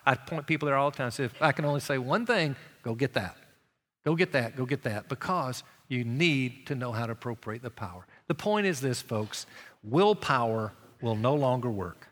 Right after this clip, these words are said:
Willpower, nope. In fact, not no longer work, it never did work. Now we have an ability from God. Now we gotta rest on His power.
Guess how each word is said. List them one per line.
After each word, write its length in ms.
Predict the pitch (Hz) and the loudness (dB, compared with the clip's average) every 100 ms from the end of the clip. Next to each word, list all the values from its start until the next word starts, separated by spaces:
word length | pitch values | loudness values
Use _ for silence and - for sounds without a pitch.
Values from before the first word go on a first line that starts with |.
| _ _ _ _ _ _ - | _ _ _ _ _ _ 0
Willpower, 760 | 117 214 220 170 156 147 147 - - - - - _ _ | 4 6 6 4 4 4 0 -2 -18 -20 -20 -20 _ _
nope. 180 | 127 156 - - - | 0 0 -2 -10 -4
In 100 | 123 | 2
fact, 380 | 165 143 - - | 2 2 -4 0
not 180 | 131 | 0
no 100 | 104 | 0
longer 360 | 92 127 254 120 | 4 6 6 4
work, 260 | 104 120 131 | 0 0 0
it 80 | |
never 220 | 117 110 104 | 2 2 4
did 200 | 156 113 | 2 0
work. 220 | 90 - - _ _ _ _ _ _ _ _ _ _ _ _ _ _ _ _ _ _ _ _ _ | -8 -14 -20 _ _ _ _ _ _ _ _ _ _ _ _ _ _ _ _ _ _ _ _ _
Now 240 | 113 165 208 | 2 4 6
we 140 | 202 | 4
have 320 | 156 160 151 - - | 4 2 0 -6 -10
an 100 | - | -6
ability 440 | 104 147 190 - | -2 0 0 -4
from 180 | 190 180 | -8 -8
God. 420 | 117 90 78 78 - _ _ _ _ _ _ _ _ | -8 -8 -10 -14 -20 _ _ _ _ _ _ _ _
Now 500 | 101 117 127 85 80 - - _ _ _ _ _ _ _ _ _ | -6 -2 -2 -4 -8 -16 -20 _ _ _ _ _ _ _ _ _
we 120 | 117 | -6
gotta 180 | 110 113 | -2 0
rest 300 | 101 104 - | -2 -6 -6
on 80 | 101 | -10
His 180 | 90 87 | -8 -10
power. 180 | - | -12